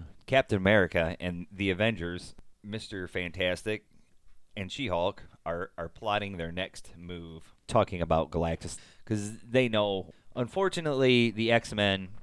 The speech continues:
are going to try to stop people trying to fight Galactus like fucking idiots. The Avengers and the Fantastic Two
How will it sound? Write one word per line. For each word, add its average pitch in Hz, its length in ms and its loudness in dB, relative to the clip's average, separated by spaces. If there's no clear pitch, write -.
are 92 260 6
going 104 380 -4
to 90 360 2
try 95 300 4
to 82 180 4
stop - 500 0
people 95 260 -6
trying 90 320 2
to 85 80 -6
fight 104 360 4
Galactus 85 600 0
like - 260 -4
fucking 98 440 -2
idiots. 85 640 -2
The 107 160 8
Avengers 131 800 10
and 92 280 -2
the 92 540 6
Fantastic 107 600 4
Two 95 380 4